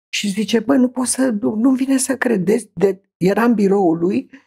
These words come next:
și deasupra, cât birou era fata lor, îi se vedea capul și niște ochi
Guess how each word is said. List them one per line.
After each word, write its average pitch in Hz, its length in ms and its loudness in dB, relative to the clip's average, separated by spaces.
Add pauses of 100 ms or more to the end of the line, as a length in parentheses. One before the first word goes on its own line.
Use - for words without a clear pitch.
(260)
și - 340 -2
deasupra, 190 640 -2
cât 240 220 0
birou 220 460 2
era 233 220 -2
fata 214 420 -2
lor, 160 380 0 (360)
îi 202 100 2
se 208 160 0
vedea 196 420 -2
capul 208 360 -2
și 220 180 -2
niște 214 520 0
ochi 214 300 0